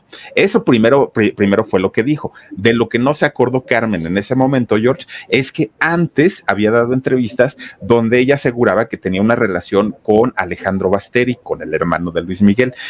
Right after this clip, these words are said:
Eran novios lo-, los dos. Y entonces resulta que un día,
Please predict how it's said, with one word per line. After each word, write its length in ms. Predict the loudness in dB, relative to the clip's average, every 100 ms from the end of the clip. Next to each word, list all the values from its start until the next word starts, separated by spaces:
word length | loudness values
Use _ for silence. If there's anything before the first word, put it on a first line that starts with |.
| -2
Eran 300 | 0 0 0 0
novios 500 | 2 4 4 2 -2
lo-, 180 | -2 0
los 220 | 0 0
dos. 300 | 0 -2 -4 _ -20 -12 -2
Y 120 | -2
entonces 360 | 0 0 0 0
resulta 500 | 0 0 0 0 0
que 120 | 0
un 180 | 0 0
día, 320 | 0 0